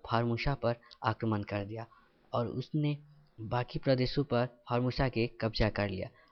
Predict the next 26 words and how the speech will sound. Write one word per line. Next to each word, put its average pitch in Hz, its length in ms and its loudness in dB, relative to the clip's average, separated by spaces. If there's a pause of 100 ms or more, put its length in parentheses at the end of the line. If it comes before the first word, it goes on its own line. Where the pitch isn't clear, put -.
(120)
अब 127 300 2 (240)
चीन 165 260 6
इस 139 240 0
बात 143 260 2
के 147 160 2
लिए 143 320 2 (200)
विवश 135 400 4
हुआ 127 220 2 (320)
कि 120 100 -2
जापान 131 400 2
को 147 160 2
हर्जाने 127 500 2
की 135 180 0
रकम 123 300 0 (380)
देकर 131 460 4 (260)
रियोक्यू 123 400 4
के 143 220 0
लोगों 131 320 4
की 120 240 -2 (300)
हत्या 139 280 0
का 120 220 -2 (220)
प्रतिशोध 120 520 0
करे। 98 280 -4 (360)
हर्जाने 120 440 2
की 156 140 2
रकम 147 300 2